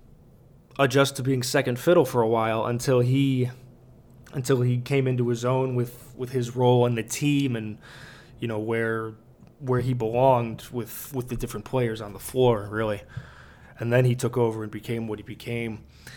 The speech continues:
and, you know, took over the Cavaliers, and now he's, you know, still dominating on the Lakers. You know, and his career hasn't really started to dip.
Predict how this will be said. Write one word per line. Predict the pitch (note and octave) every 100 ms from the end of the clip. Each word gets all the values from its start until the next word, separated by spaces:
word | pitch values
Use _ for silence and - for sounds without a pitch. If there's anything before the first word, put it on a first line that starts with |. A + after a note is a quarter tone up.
| - - - - -
and, | - A2 G#2 G2+ G2+ - - - -
you | - G2
know, | E2+ - -
took | C#3 B2+
over | A#2+ A2
the | G2+
Cavaliers, | - A#2+ A2+ A2 A#2+ A#2+ A#2+ A#2 -
and | A2 G#2+
now | A2 A2
he's, | A#2 A2 G#2 G#2 - - - - - - - - - - -
you | A#2
know, | G#2
still | - C#3 B2
dominating | A#2 A#2+ A#2+ A#2 A2+
on | A2 A2+
the |
Lakers. | A2 A#2+ A#2 G2 - - - - - - - - - - - - - - -
You | A2
know, | G2+
and | A2 A2+
his | A#2
career | - B2+ B2 C3+ B2+ A#2+ - - -
hasn't | C#3 C#3 B2
really | C3+ B2 A#2+
started | - C3 A#2+ A2+
to | A2
dip. | A2+ B2+ B2+